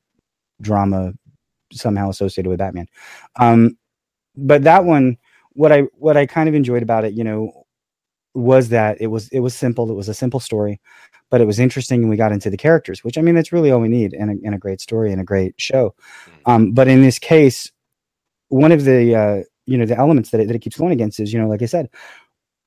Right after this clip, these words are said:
Speaker 1: these people kept saying things like, "Well, I can't do that kick. I couldn't lift that guy up. I couldn't do this. So therefore he can't."
Speaker 2: Right.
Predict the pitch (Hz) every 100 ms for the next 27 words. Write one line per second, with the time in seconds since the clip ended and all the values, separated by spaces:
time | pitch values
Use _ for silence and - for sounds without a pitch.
0 | _ _ _ _ _ _ _ _ _ _
1 | _ 139 135 - 185 190 147 160 135 -
2 | 139 127 110 - - 131 123 123 - 139
3 | 170 175 170 120 117 113 104 - 107 110
4 | _ _ - 147 165 160 127 117 113 -
5 | 98 104 98 98 110 _ _ _ _ -
6 | 147 170 151 120 104 98 104 - - -
7 | 120 113 110 120 123 131 110 120 110 90
8 | - _ _ _ _ _ _ _ _ _
9 | 82 73